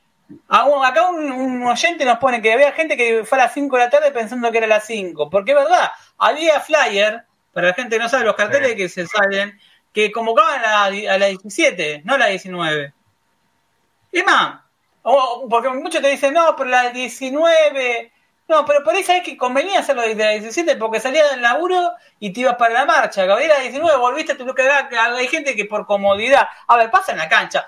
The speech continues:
Speaker 1: San Lorenzo, voy a hacer una cosa que por eso suena anti-, más antipática todavía. San Lorenzo sale campeón de América. Jugamos el partido, lo, jugamos, jugamos, sale el campeón de América y el, jugamos el sábado, el domingo jugamos.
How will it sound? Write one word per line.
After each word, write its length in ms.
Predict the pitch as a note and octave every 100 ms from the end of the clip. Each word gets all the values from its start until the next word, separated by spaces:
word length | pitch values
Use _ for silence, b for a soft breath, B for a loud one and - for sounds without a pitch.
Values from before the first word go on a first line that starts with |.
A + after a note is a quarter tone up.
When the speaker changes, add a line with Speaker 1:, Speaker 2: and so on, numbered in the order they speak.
| _
Speaker 1:
San 180 | - E4
Lorenzo, 300 | A4 A4+ D4+
voy 100 | A#3
a 60 |
hacer 120 | -
una 120 | A3 B3+
cosa 180 | E4+
que 80 | G#3
por 120 | G3+
eso 100 | A3+
suena 160 | G3+ G#3+
anti-, 160 | G3 G3
más 260 | A3 A3+
antipática 580 | G#3 F#3+ F#3+ E3 D#3+ D#3
todavía. 360 | D#3+ D#3+ D#3 b b
San 140 | - G4+
Lorenzo 160 | F#4+
sale 200 | D#4 D4+
campeón 300 | A3 G#3 B3+
de 40 | G#3
América. 540 | C4+ E4+ F#3+ D3+ - _ _ _
Jugamos 480 | G#3+ D4 E4 A3+
el 140 | G3+ F#3
partido, 340 | G3 F#3+ C4+
lo, 300 | A3 G3 F3+
jugamos, 340 | A3+ A#3+ G#3 G3
jugamos, 340 | A3 G#3 G3+
sale 140 | B3+ B3
el 80 |
campeón 220 | G#3 A3+ B3
de 60 |
América 420 | B3+ B3 G#3 E3+ b b _ -
y 100 | F#3
el, 100 | F#3
jugamos 400 | - B3+ D4 C4
el 100 | A3
sábado, 460 | G#3 D#4 D#4 A3+ G#3
el 140 | G#3+ G#3
domingo 340 | A#3 F4+ B3+
jugamos. 500 | - C#4+ E4+ G3+ -